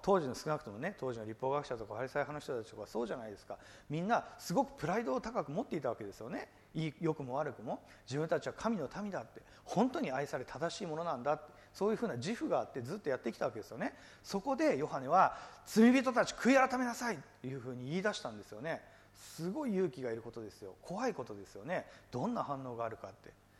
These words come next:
まあ、でも、みんなその時にハッとさせられて、彼のもとに集まってきた。それは彼の使命だったし、そのことを通して、彼は本当に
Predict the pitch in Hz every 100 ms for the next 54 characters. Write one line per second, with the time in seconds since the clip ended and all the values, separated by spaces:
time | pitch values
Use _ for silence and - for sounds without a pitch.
0 | - 151 147 226 269 247 135 - - -
1 | 143 131 - 147 147 131 - - - -
2 | 139 127 - 127 127 131 233 165 - -
3 | - 127 110 110 180 165 127 165 170 -
4 | - - - - - 151 - 196 - -
5 | 254 254 127 - 98 - 262 - - -
6 | - 117 113 120 113 165 156 - 233 151
7 | - - 135 117 - - 233 143